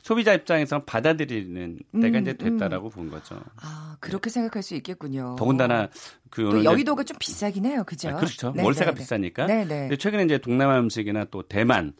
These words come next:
Speaker 1: 네, 뭐 동아시아의 음식들이 뭐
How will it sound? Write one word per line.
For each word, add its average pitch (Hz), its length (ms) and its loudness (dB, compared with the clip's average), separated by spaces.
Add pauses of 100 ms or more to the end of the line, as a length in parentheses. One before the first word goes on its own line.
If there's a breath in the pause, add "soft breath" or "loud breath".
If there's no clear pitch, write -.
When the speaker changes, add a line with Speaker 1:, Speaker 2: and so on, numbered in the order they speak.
(320 soft breath)
Speaker 1:
네, 90 280 -2
뭐 85 180 -8
동아시아의 90 880 0
음식들이 95 680 -4 (520 loud breath)
뭐 78 800 -6